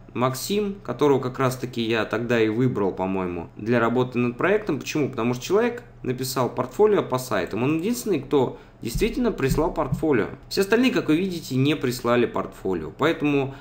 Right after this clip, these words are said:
собственно, собеседовать нет смысла. Идёт выплата денег, например, тридцать процентов, и дальше идёт работа сразу с дизайнером. Насколько я помню, с Максимом как раз мы и работали.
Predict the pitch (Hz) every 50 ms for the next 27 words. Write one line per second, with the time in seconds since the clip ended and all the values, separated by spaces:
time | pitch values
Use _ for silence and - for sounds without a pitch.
0 | - - - - - - 160 151 - - 147 139 127 - 143 143 - - 196 185
1 | 147 143 135 131 131 147 151 143 147 - - 202 226 233 226 - 185 175 170 160
2 | 160 - - - - - - - - - - 147 135 156 151 - 156 175 202 -
3 | 143 143 143 139 160 160 160 180 220 240 233 214 190 - - - - - - -
4 | - - - 117 120 123 127 135 143 143 131 127 135 151 139 127 127 - - -
5 | 120 131 131 131 - 139 127 127 120 - - - - - - 196 180 180 165 -
6 | - - 127 117 120 131 131 131 117 113 107 107 117 127 135 127 - 107 - -
7 | 110 113 113 110 101 95 87 95 90 85 92 87 82 80 76 - - - - -
8 | - - - - - 120 - - 135 139 160 131 135 175 185 165 135 120 - -
9 | 120 117 - - - 147 135 - - - 120 120 120 - - 113 107 101 104 98
10 | 98 98 95 90 - 85 85 82 87